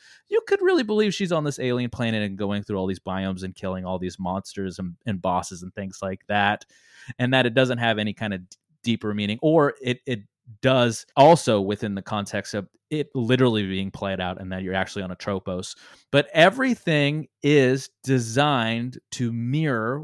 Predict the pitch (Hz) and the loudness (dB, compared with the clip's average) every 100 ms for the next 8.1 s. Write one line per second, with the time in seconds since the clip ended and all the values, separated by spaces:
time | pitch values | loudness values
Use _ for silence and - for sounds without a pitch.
0 | - 127 143 135 107 160 220 - 165 131 | -12 -4 -2 -2 0 -2 -2 -4 -4 -4
1 | 110 104 - 104 104 104 104 92 113 101 | -2 -2 -2 -4 -4 -6 -6 -8 -6 -6
2 | - 95 - - - _ 117 107 113 110 | -8 -12 -14 -20 -20 _ 2 4 4 2
3 | 107 101 110 104 113 107 95 107 113 101 | 0 -2 -4 -4 -4 -4 -4 -2 0 0
4 | 95 101 - _ _ _ - 131 135 127 | -2 -6 -12 _ _ _ -4 -4 0 0
5 | 117 - 123 110 _ - 104 127 156 226 | 0 -4 -6 -6 _ -10 -6 -4 -2 -2
6 | 226 - 190 185 190 - 120 - 95 113 | -2 2 4 4 0 2 2 2 -2 -2
7 | 175 - - 107 110 127 156 131 123 131 | -4 -8 -8 -4 2 4 2 0 -2 -4